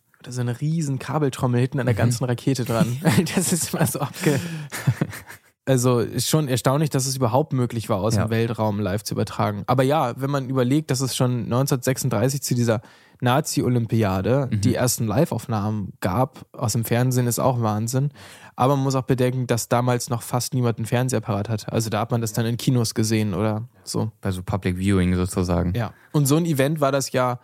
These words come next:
Speaker 1: bei der Mondlandung auch. Das war ja auch für viele ein großes Public Viewing.
Speaker 2: Ich muss sagen, ich find, ich kann das absolut verstehen. Ich find's jetzt schon immer aufregend, wenn die wieder irgendeinen Roboter irgendwo hinschießen oder so. Wenn sie mal wieder irgendwie versuchen, irgendwie Asteroiden zu landen oder sowas.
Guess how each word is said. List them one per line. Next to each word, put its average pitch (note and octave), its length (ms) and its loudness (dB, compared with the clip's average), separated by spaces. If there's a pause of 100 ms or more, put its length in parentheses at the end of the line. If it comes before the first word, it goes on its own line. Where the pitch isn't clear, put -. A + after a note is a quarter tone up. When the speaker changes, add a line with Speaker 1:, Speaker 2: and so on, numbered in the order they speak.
(200)
Speaker 1:
bei C3 100 2
der B2+ 100 4
Mondlandung B2 520 0
auch. A#2 180 0
Das - 200 -8
war A#2 60 2
ja A2 100 2
auch A2 100 0
für A#2 100 -4
viele A2 200 -6
ein A2 100 -4
großes A2 280 -8
Public - 340 -12
Viewing. G2 320 -6 (240)
Speaker 2:
Ich B2 80 2
muss E3 120 2
sagen, D3 260 2
ich B2+ 120 -6
find, E3 280 -2 (280)
ich B2 80 -6
kann D#3+ 120 2
das D3 100 0
absolut C3+ 260 -2
verstehen. G#2+ 440 0
Ich F#2 80 -8
find's A#2 160 2
jetzt C3+ 200 2
schon G2+ 120 -2
immer F2+ 120 0
aufregend, G#2+ 320 0
wenn G#2+ 120 4
die G#2+ 180 2
wieder A2 180 4
irgendeinen A2 220 2
Roboter F#2+ 500 2
irgendwo F2+ 240 0
hinschießen F#2 460 0
oder F2+ 160 2
so. C3+ 160 -2 (380)
Wenn F#2+ 120 2
sie G2 80 2
mal G2 160 4
wieder G2 220 2
irgendwie F#2 460 0 (100)
versuchen, G2 320 0
irgendwie F#2 240 0
Asteroiden G2+ 560 0
zu - 140 -6
landen F2 340 2
oder E2+ 220 0
sowas. F#2+ 320 -2